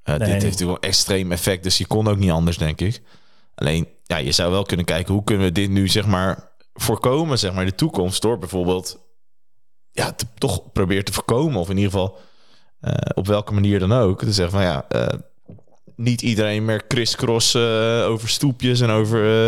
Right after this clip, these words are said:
Speaker 1: eh, zand."
Speaker 2: Het gewoon uber-, überhaupt verbieden, hè? Die, eh, eh, om ergens anders te rijden dan op
Speaker 1: Ja.
Speaker 2: het asfalt.
Speaker 1: Ja, ja, volgens mij is het officieel misschien ook wel een regel. Eh, een paar jaar geleden waren ze er heel strikt, st-, strikt op aan het monitoren, maar... Ja, het blijft lastig.
Speaker 2: Blijft lastig.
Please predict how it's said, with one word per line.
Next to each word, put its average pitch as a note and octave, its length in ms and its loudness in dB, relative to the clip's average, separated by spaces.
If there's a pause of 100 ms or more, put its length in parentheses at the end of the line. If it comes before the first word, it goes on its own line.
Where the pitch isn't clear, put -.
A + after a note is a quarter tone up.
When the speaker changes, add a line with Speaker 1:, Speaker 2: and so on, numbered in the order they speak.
(440)
Speaker 1:
eh, A2+ 60 -2
zand." A#2 260 -2
Speaker 2:
Het G#2 120 -2
gewoon A#2 200 2
uber-, A#2+ 360 2
überhaupt A2 420 2
verbieden, F#2+ 420 0
hè? A#2 160 0
Die, G2 340 2
eh, F#2 200 0 (720)
eh, F#2 280 -2
om G2+ 240 0
ergens G2+ 300 0
anders F#2+ 240 0
te - 100 -4
rijden F#2+ 260 0
dan F#2 160 0
op F#2 40 2
Speaker 1:
Ja. A2+ 80 -2
Speaker 2:
het G2+ 100 -2
asfalt. F#2 560 -4
Speaker 1:
Ja, F#2 300 -2
ja, D#2+ 140 -4
volgens F2+ 140 -4
mij G#2+ 120 0
is G2+ 120 0
het G2 100 -4
officieel A2 420 0
misschien G#2 240 0
ook G2+ 120 2
wel G2 120 0
een F#2 80 2
regel. A2+ 560 0
Eh, - 80 0 (180)
een - 120 -2
paar - 160 -2
jaar F2 100 0
geleden F#2+ 300 2
waren G#2 200 0
ze G2+ 60 0
er G#2 60 2
heel G#2 100 2
strikt, - 460 -2
st-, - 300 0
strikt - 540 -2
op F#2+ 160 -2
aan G#2 100 2
het G2 80 2
monitoren, G#2+ 560 2
maar... G2 140 0 (720)
Ja, D2+ 160 -4
het D#2 120 -10
blijft E2 240 -2
lastig. - 480 -4
Speaker 2:
Blijft G#2 320 -4
lastig. F#2+ 440 -4